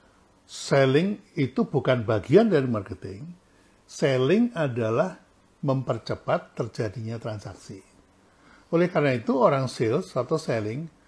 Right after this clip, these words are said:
itu biasanya dikasih peluru tuh.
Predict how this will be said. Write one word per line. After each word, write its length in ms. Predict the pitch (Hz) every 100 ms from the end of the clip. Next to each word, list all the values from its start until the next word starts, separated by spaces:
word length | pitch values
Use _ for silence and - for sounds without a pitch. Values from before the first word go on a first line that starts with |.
| _ _ _
itu 400 | 151 135 240 233 - - - -
biasanya 560 | 160 135 120 135 151 226
dikasih 480 | 208 139 135 160 151 - - _ _
peluru 500 | - 175 208 190 139
tuh. 80 | 123